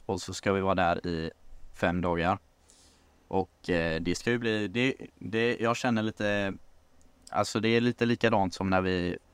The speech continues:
eh, reste till Senegal. Det, Marocko är väl kanske inte det,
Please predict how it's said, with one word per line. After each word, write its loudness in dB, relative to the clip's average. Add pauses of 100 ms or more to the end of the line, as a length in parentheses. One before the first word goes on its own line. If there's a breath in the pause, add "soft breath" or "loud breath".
eh, -6
reste -4
till 0
Senegal. 4 (920)
Det, 0 (400 soft breath)
Marocko 4
är 4
väl 0
kanske 0
inte -2
det, 0